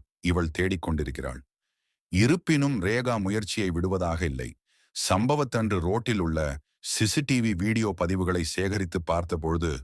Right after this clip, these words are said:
கடும் மழையின் காரணத்தால் சிவாவின் உருவம் அதில் தெளிவாக தெரியவில்லை. மருத்துவமனையில் உள்ள சி சி டி வி கேமராவும் நமது அப்போலோ மருத்துவமனை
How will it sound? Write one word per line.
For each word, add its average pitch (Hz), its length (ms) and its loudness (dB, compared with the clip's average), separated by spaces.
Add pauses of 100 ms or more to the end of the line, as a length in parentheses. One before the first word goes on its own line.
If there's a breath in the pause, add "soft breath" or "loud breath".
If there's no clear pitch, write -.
(280)
கடும் 123 340 2
மழையின் 98 380 0
காரணத்தால் 85 680 -2 (560)
சிவாவின் 107 680 0
உருவம் 95 460 -2
அதில் 76 320 -6
தெளிவாக 87 440 0
தெரியவில்லை. 69 540 -6 (640 loud breath)
மருத்துவமனையில் 107 840 0
உள்ள 90 160 0 (120)
சி - 200 -6
சி 82 140 -2
டி 101 100 0
வி 85 100 0
கேமராவும் 73 640 -2 (380 soft breath)
நமது 87 360 2
அப்போலோ 95 420 -2
மருத்துவமனை 78 640 -4